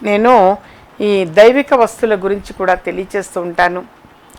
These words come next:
ఆర్థికంగా కలిసి రావాలంటే ఏం చేయాలి, ఇల్లు వాస్తుపరంగా కలిసి రావాలంటే ఏం చేయాలి, ఇవన్నీ కూడా తెలియచేస్తూ ఉంటానమ్మా.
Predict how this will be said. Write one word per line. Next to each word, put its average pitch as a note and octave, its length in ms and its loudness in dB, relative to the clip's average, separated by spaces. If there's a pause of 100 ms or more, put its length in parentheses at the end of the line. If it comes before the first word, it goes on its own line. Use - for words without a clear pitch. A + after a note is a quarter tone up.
ఆర్థికంగా A3+ 560 0
కలిసి F3+ 380 -4
రావాలంటే F3 500 -2
ఏం F3+ 340 -10
చేయాలి, F3 420 -4
ఇల్లు A#3 200 -4
వాస్తుపరంగా G#3+ 680 -2
కలిసి F3 320 -6
రావాలంటే F3+ 340 -6
ఏం F3 200 -8 (100)
చేయాలి, F3+ 300 -6 (440)
ఇవన్నీ F#3 400 0
కూడా A#3 200 0
తెలియచేస్తూ F#3 640 -4
ఉంటానమ్మా. E3+ 540 -4